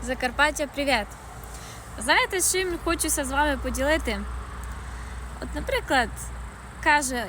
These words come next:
і одна молодиця до своєї подружки, йой, каже: "Дай мені рецепт борщу, хочу зварити". Дає вона їй рецепт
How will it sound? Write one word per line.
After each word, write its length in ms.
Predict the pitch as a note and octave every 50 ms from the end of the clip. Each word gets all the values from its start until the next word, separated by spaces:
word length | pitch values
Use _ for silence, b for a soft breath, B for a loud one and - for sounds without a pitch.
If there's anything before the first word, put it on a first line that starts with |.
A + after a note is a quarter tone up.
| -
і 140 | - B3 B3+
одна 460 | A#3 B3 B3+ C4 C4+ B3+ B3 A#3 A3+
молодиця 880 | G#3 G3+ A#3 A3+ A3 A3 A3 G3 C4 D4 D4+ - - - B3+ A3+ A3 G#3+ -
до 60 | A3 G#3
своєї 340 | - - B3 B3 B3 A#3
подружки, 520 | - - G#3+ G3+ - G#3 G#3 - - - A3+
йой, 240 | A#3+ C4 C4+ C4 B3 -
каже: 260 | A#3 A3 A3 - A3+ A3+ A#3+
"Дай 320 | C4 C#4 D4 D4+ D#4 D#4+
мені 180 | D#4+ D#4+ D#4 D4+
рецепт 460 | C#4+ C#4 - - - C4 C4+ B3+ A#3+ A#3 A3+ A3
борщу, 360 | B3+ A#3 - - - B3 A3+ -
хочу 240 | B3+ A#3+ - B3+
зварити". 500 | A#3+ G#3+ G#3+ A#3 A#3 G#3+ G3 - - - - - - - - - B B B B B B B B B B - -
Дає 380 | G#3+ A#3 B3+ C#4 C4+ C4 A#3+
вона 260 | A3 A3+ A#3 A#3+ A#3
їй 240 | A#3 A3 G#3 G3+ G3+
рецепт 600 | G3 G3+ F#3+ - - A3+ C4 C#4+ - - - -